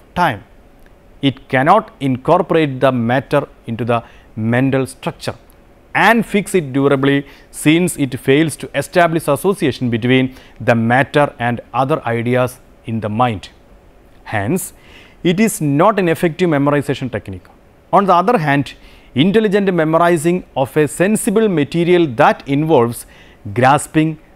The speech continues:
the meaningful association of matter is far more effective. It helps in fixing the matter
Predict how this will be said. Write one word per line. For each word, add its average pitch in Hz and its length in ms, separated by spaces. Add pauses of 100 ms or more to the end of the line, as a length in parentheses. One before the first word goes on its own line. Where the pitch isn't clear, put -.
the 120 180
meaningful 143 600 (140)
association 131 640
of 120 200
matter 131 560 (300)
is 123 200
far 160 380
more 120 300
effective. - 460 (720)
It 120 180
helps 170 540 (120)
in 131 160
fixing 135 440
the 127 80
matter 120 440